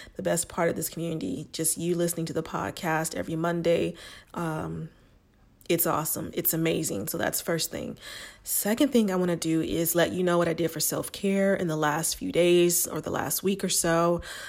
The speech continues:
And there's been several things, but I guess what I can say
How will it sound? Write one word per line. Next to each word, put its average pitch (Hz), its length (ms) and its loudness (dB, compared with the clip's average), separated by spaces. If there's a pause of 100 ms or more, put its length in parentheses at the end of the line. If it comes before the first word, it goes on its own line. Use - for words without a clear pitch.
(140)
And 285 80 6
there's 311 140 8
been 254 120 8
several 165 440 4
things, 151 480 -2
but - 480 6 (600)
I 202 100 2
guess 285 540 6 (160)
what 208 200 4
I 208 140 4
can 175 160 -2
say 165 500 2